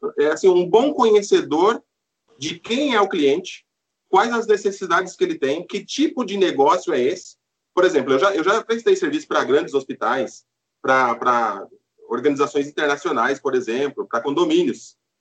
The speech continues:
Então, conheço bem todas as características, né? Então, você, e, e, e explica que tem pessoas que vão se adaptar melhor num ambiente, pessoas que vão se adaptar num outro, é, num outro ambiente diferente, né? Mesmo, e sendo bom profissional, não quer dizer que ela é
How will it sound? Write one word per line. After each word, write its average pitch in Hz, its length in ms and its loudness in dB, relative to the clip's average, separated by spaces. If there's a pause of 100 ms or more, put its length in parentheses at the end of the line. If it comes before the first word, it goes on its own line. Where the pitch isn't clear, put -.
Então, 139 200 -2
conheço 185 300 0
bem 185 220 2
todas 214 360 2
as 220 100 0
características, 220 760 -6
né? 151 260 -4 (460)
Então, 151 280 0
você, 185 220 2
e, 165 240 -4
e, 175 340 0
e - 20 4 (1040)
explica - 220 -8
que - 60 -4
tem 185 120 4
pessoas 190 280 0
que 196 80 -6
vão 185 120 2
se 185 80 -4
adaptar 175 400 0
melhor 147 380 2
num 175 220 0
ambiente, 135 580 -4 (360)
pessoas 180 340 2
que 202 80 -4
vão 185 140 0
se 180 80 -6
adaptar 170 340 -2
num 156 100 -2
outro, 190 640 2
é, 135 180 -2
num 143 140 2
outro 180 280 4
ambiente 143 400 0
diferente, 127 680 -4 (440)
né? 143 260 -2
Mesmo, 220 440 4
e 180 60 -6
sendo 269 260 0
bom 226 160 2
profissional, 254 420 -2
não 123 80 0
quer 143 120 0
dizer 175 140 -2
que 185 80 -4
ela 180 120 2
é 180 160 4